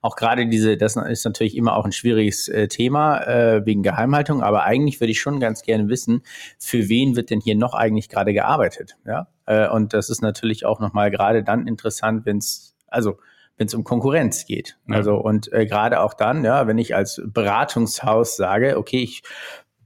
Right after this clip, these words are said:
Speaker 1: äh, berate hier einen, einen ausländischen Akteur und ich be-, äh, berate gleichzeitig auch irgendwie ein Organ, ähm, der Bundesregierung oder, äh, irgendeine Behörde oder so.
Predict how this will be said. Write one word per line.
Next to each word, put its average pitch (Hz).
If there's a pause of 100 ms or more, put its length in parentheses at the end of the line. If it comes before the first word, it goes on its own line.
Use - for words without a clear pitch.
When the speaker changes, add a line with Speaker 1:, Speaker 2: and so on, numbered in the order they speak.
(300)
Speaker 1:
äh, 110
berate 110
hier 117
einen, 107
einen 104
ausländischen 107
Akteur 110
und 110
ich 107
be-, 107
äh, 107
berate 104
gleichzeitig 120
auch 120
irgendwie 123
ein 107
Organ, 107
ähm, 104
der 104
Bundesregierung 131
oder, 98
äh, 98
irgendeine 104
Behörde 123
oder 139
so. 151